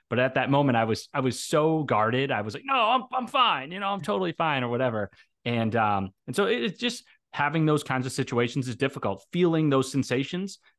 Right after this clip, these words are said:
is hard to begin with, but then also not knowing what it is that you're dealing with, right? So I, I sometimes say that, like, if you haven't dealt with a panic attack before, if you haven't experienced that kind of thing, you may legitimately think as though you're dying,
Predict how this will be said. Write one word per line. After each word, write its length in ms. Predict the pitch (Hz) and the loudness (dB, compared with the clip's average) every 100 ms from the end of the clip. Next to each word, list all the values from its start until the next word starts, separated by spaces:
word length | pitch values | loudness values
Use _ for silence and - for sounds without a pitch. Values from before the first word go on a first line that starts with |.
| _ - | _ 2
is 280 | 147 - - | 2 0 -6
hard 320 | - 135 135 | 0 2 2
to 40 | 135 | -2
begin 360 | 120 120 113 | 0 2 2
with, 140 | 151 202 _ | 0 -2 _
but 140 | 120 | -2
then 140 | 131 123 | -2 0
also 580 | 123 175 - 104 90 - _ - | 0 0 0 -2 -2 -10 _ -4
not 360 | 107 143 185 | 0 0 0
knowing 480 | 117 123 156 101 95 - _ _ _ | 0 0 0 -2 -6 -12 _ _ _
what 260 | 104 127 147 | -4 0 0
it 120 | 131 | 0
is 180 | 127 104 | 0 0
that 220 | 110 113 | -2 -2
you're 120 | 104 | -4
dealing 380 | 95 113 95 82 | -2 -2 -2 -6
with, 180 | 80 - | -12 -4
right? 220 | 104 117 | -4 0
So 100 | 127 | 2
I, 180 | 120 120 - - | 2 -2 -6 -6
I 60 | |
sometimes 500 | 117 190 196 156 110 | -2 -2 -2 -4 -4
say 180 | - 165 | -2 -2
that, 180 | 113 98 | -2 -4
like, 100 | 101 - | -4 -6
if 160 | 131 | -2
you 80 | 131 | -2
haven't 360 | - 131 143 - _ | 0 -2 -2 -8 _
dealt 220 | - 104 | -6 -4
with 120 | 107 98 | -6 -8
a 40 | |
panic 320 | - 98 90 | -8 -8 -8
attack 320 | 95 104 90 | -8 -6 -6
before, 300 | 107 - 101 | -8 -4 -4
if 80 | 92 | -2
you 80 | 110 | -4
haven't 220 | 120 131 | -2 -4
experienced 580 | 101 - 220 226 117 98 | -6 -6 -2 0 0 -2
that 200 | 98 92 | -6 -6
kind 200 | 104 98 | -6 -6
of 80 | 92 | -4
thing, 260 | 101 92 90 - _ _ | -4 -4 -8 -16 _ _
you 200 | 127 190 | 0 2
may 220 | 208 214 | 4 2
legitimately 680 | 147 113 113 131 127 117 95 | 0 0 0 0 -2 -6 -4
think 180 | 131 117 | -4 -2
as 80 | 92 | -2
though 220 | 98 95 | -2 -2
you're 220 | 87 98 | -2 -4
dying, 400 | 87 95 87 78 | -2 -2 -2 -4